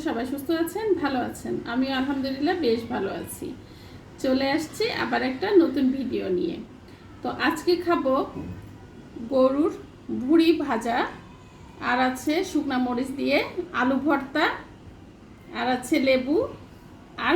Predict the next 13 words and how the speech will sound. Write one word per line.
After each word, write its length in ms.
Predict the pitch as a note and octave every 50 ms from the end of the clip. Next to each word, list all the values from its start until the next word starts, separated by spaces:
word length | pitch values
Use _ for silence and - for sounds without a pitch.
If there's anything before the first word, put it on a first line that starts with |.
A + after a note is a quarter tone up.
| E4+ D#4
মসুরের 440 | C#4 D4 C#4+ D4+ D#4 C#4+ C#4+ C#4 B3 A3 A3+
ডাল 200 | A#3+ B3 C#4+ F#4 B4 C5+ - - - - -
টমেটো 360 | - A#3 A3+ A#3 A3 A3 A3 A3 G#3+ A3
দিয়ে 140 | G#3+ G#3 F#3+ E3
রান্না। 280 | - E3+ E3 D3 C#3+ A2+ A2 - - - _ _ _ _ _ - - - - - - - - -
আমি 140 | C#4 D4 D#4 C4 C4
ভুঁড়ি 220 | B3+ B3 A#3+ C#4 B3+ A#3
দিয়েই 220 | C#4 C#4+ D#4 E4+ -
প্রথমে 320 | D4 C#4+ C#4+ E4+ D#4 D4+ D4 C#4+ -
খাবো, 240 | C4+ C#4 A3+ A#3+ A#3+ B3+ C4 C4
কারণ 200 | C4+ B3 B3 C4 B3 A3+ A3+
আলু 120 | A#3 A#3+ A#3 C4
ভর্তা 280 | C#4 C4 - - C4+